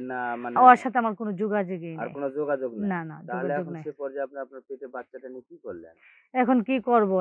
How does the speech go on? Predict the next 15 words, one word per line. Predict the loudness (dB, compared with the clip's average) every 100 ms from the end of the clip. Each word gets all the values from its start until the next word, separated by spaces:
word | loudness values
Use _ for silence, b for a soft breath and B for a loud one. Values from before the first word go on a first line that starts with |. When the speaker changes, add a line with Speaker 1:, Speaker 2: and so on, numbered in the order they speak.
| 2
Speaker 2:
এখন | 0 -2
তো | -6
সমাজে | -6 -4 -4 -2 -4 -2
নানান | -2 -2 -2
ধরনের | -2 -4 -6
কথা | -8 -8 -8
শুনি, | -8 -8 -8 -10 -18 _ _
নানান | -8 -6 -6
ধরনের | -6 -6 -8
কথা | -10 -10
শুনতে | -10 -8 -8 -8
হয়। | -10 -12 -14 _ _ b b b b _
একটা | -8 -4
অবিবাহিত | -2 -2 -2 -2 -2 -4
মেয়ে, | -6 -6 -8